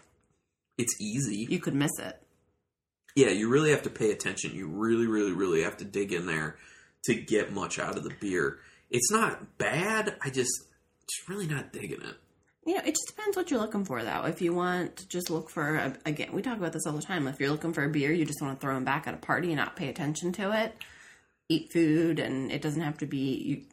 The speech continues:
Speaker 2: you can focus on talking and interacting with people and not about what you're drinking. This could be your beer.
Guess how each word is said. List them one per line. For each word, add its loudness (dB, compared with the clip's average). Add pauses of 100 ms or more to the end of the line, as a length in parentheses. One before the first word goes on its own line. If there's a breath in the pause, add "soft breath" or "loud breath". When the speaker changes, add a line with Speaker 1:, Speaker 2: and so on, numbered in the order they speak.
(140)
Speaker 2:
you 0
can -2
focus 2
on -2
talking 2
and -2
interacting -2
with -8
people -2
and 0
not -2
about -4
what -10
you're -6
drinking. -4 (460 loud breath)
This -8
could -8
be -6
your 0
beer. -6